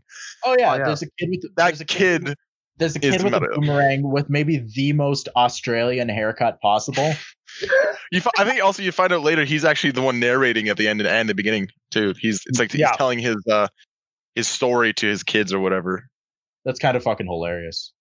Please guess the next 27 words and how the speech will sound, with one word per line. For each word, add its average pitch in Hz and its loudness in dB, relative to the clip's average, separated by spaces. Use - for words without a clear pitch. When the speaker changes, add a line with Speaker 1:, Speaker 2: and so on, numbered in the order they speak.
Speaker 3:
It's - -4
so 135 0
funny. 110 0
Speaker 1:
I 131 2
think 147 -2
we 156 0
need, 156 0
it's 139 -2
safe 135 0
to 135 -10
say 123 0
that 123 2
we 131 -4
need 123 -6
to 120 -4
come 113 -2
together 110 0
after 107 0
watching 107 -2
Road 98 -2
Warrior 110 -2
and 107 -6
start 117 0
the 117 0
hashtag 107 0
normalize 101 -2
boomerangs. 107 -6